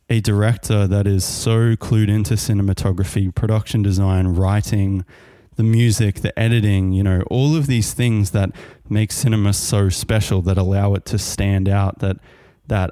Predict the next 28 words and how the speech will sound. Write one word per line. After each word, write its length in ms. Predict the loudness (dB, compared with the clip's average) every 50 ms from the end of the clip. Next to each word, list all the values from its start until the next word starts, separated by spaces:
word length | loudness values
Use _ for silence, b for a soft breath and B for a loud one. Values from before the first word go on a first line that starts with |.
| -4 -2
are 160 | 0 0 0
unique 520 | 2 2 2 2 2 2 0 0 -2 -2 -2
to 200 | 0 2 2 2
it 220 | 2 0 -2 -4 -4
as 160 | -2 0 0
opposed 420 | 0 -2 0 0 0 0 0 -2
to 100 | -4 -4
any 260 | -2 0 0 2 2 2
other 140 | 2 2
art 280 | 0 0 0 0 -2 -2
forms. 460 | -4 -4 -4 -2 -4 -4 -6 -8 -6
As, 380 | -4 -2 -2 0 -2 -4 -6 B B B B B B B _ -2
uh, 180 | 0 0 0 0 0
as 280 | 0 0 0 0 -2
Andrei 520 | -2 -2 -2 0 0 0 0 0 0 0 0
Zulavsky, 880 | -2 0 0 0 2 2 0 0 -2 -2 -4 -2 0 0 0 0 -2 B B B B B B B B -6
uh, 160 | -4 -2 -2
once 280 | 0 0 0 -2 -2 -2
said, 240 | -2 -2 -2 -2 -2
"Cinema 420 | -2 -2 0 0 2 2 2 2
is 140 | 2 0 0
a 80 | 0
bastard." 640 | -2 -2 -2 0 0 0 -2 -2 -4 -6 -6 -4 -4 -2
<laughs> 0 |
You 140 | 0 0
know, 160 | 2 2 2 2
it 180 | 2 0 0
is, 240 | 0 0 -2 -2